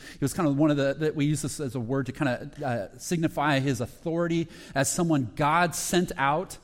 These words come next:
And so the Apostle Paul said something compelled him. He said it this way. He said, "For Christ's love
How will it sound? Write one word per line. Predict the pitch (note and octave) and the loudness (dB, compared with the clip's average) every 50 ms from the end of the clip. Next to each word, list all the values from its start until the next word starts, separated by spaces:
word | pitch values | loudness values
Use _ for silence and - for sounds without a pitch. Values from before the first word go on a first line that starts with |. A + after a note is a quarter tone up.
| - - - - - - - - - - - - - - - - - _ _ - - - | -20 -20 -20 -20 -20 -20 -20 -20 -20 -20 -20 -20 -20 -20 -20 -20 -20 _ _ -12 -6 -4
And | D#3 | -2
so | - G3 F3+ | 2 6 6
the | F3+ | 6
Apostle | F3 - A#3+ C4+ C4+ - C4+ | 6 4 2 2 2 0 -2
Paul | F#3+ - F#3+ G#3+ A#3 G#3 | -2 -2 0 2 2 2
said | - - G3+ E3 - | 2 2 2 0 0
something | - - - F#3+ F#3+ - - F#3+ | -2 -2 -2 -2 0 0 0 -2
compelled | D#3+ - E3 D#3 B2+ C#3+ D#3 D3 D3 - | 0 0 0 0 0 0 0 0 0 0
him. | B2 D3 C#3+ C3 B2+ | 0 2 2 4 4
He | C#3+ | 2
said | C3+ - - D#3+ D3 | 2 2 2 0 0
it | A#2+ | 0
this | - C#3+ - - | 0 -2 -2 0
way. | C#3+ B2+ | 0 0
He | A#2+ | 0
said, | - D3 C3 A#2 | 0 -2 -4 -4
"For | - - D3+ C#3+ C3+ | -4 -2 -2 -2 -2
Christ's | - - - - - E3 E3+ F3+ G3 F#3+ - - - - - - | -2 -6 -10 -4 0 2 4 4 4 2 0 -2 -4 -6 -8 -8
love | C3+ B2 A#2 B2 B2+ C3+ C#3 C3 A#2 G#2 G2 G2 F#2 - | -6 -2 0 2 2 4 4 2 2 0 -4 -6 -10 -12